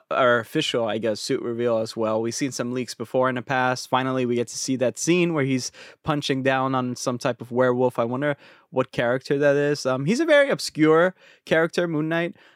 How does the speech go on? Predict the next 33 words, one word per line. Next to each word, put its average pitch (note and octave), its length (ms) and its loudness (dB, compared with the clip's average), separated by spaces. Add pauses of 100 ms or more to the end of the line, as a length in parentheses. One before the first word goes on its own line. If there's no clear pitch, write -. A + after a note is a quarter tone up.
Um, C3 180 -6
so C3+ 180 0
he C#3+ 120 0
doesn't F3 240 -4
have, D#3 160 -2
like, A#2+ 100 -4
a A#2 60 -4
lot A2+ 260 0
of C3 100 -6
villains C3 400 -6
that G#2+ 140 -2
are, G2+ 140 -4
like, F#2 320 -6 (140)
out A#2+ 240 0
there. F3 420 0 (320)
Um, C3+ 340 -2
but C#3+ 140 2
I'm D3 320 -2 (320)
positive D3 600 0
that B2 200 4 (220)
soon C#3 400 0
we're B2 80 -6
gonna A#2+ 160 -6
see B2 180 -4
more B2 220 -2
comics B2+ 720 -2
and A#2 120 -6
more B2 360 -4 (120)
stuff - 380 -2 (100)
expanding B2 480 -2
on A#2 120 -6
the A2 60 -4
lore. B2+ 420 4